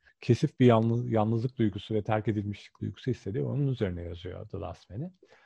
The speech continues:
Ama başka bir şey daha var. E, bu insanlar, e, fikirleri bize kalmış olan insanlar düşünürsek ve o zamanlarda ailenin iyi durumda olması senin edebiyatçı olman ve en azından simgesel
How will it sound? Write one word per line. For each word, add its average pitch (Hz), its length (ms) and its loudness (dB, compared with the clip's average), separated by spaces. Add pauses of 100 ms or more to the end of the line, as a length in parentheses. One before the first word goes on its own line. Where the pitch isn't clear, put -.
(240)
Ama 180 140 2
başka 226 320 2
bir 220 40 -4
şey 185 180 0
daha 180 180 6
var. 92 240 0 (520)
E, 117 160 4
bu 165 100 6
insanlar, 196 760 2 (120)
e, 131 140 4
fikirleri 160 560 4
bize 151 180 4
kalmış 135 500 2
olan 95 180 -2
insanlar 98 640 -12
düşünürsek 156 520 -4 (480)
ve 175 200 6
o 160 120 8
zamanlarda 107 960 2 (160)
ailenin 135 760 6
iyi 139 220 2
durumda 120 320 2
olması 110 480 -2
senin 151 480 0 (120)
edebiyatçı 123 600 6
olman 101 400 2
ve 113 240 4 (300)
en 139 140 6
azından 143 380 6
simgesel 135 640 6